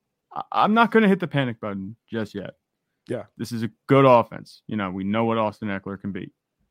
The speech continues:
Speaker 1: But this isn't what we wanted to see at all. <laughs> I'm not happy about it at all.
Speaker 2: Yeah, yeah.
Speaker 1: Um,
Speaker 2: I'm
Speaker 1: Sony
Speaker 2: not happy
Speaker 1: Michel,
Speaker 2: either.
Speaker 1: yeah, no, because there's no,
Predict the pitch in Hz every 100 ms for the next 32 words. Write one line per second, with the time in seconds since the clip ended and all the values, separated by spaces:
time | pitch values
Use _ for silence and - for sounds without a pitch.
0 | _ _ _ _ - 107 127 120 131 117
1 | 110 104 95 90 90 - - - 170 -
2 | 143 170 208 202 165 147 139 131 123 117
3 | 113 127 139 127 120 117 131 123 123 139
4 | 160 160 156 156 156 147 117 123 - _
5 | 147 151 135 139 113 135 156 165 - _
6 | _ _ _ 175 156 156 180 190 214 208